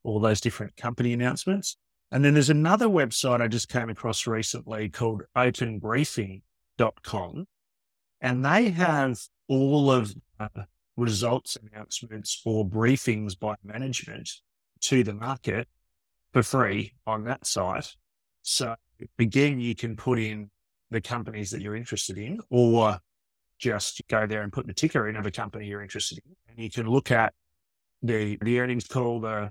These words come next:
the update from the C E O, the chair, whatever it is,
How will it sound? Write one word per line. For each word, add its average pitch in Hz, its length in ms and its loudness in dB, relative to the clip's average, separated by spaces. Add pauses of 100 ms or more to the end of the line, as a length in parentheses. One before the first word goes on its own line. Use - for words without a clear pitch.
(140)
the 120 120 0
update 117 420 2
from 107 360 -4 (100)
the 107 80 -8
C 113 260 -4
E 113 60 -6
O, 113 180 -6
the 107 80 -6
chair, 110 340 -4
whatever 107 320 -6
it 107 80 -6
is, 107 480 -8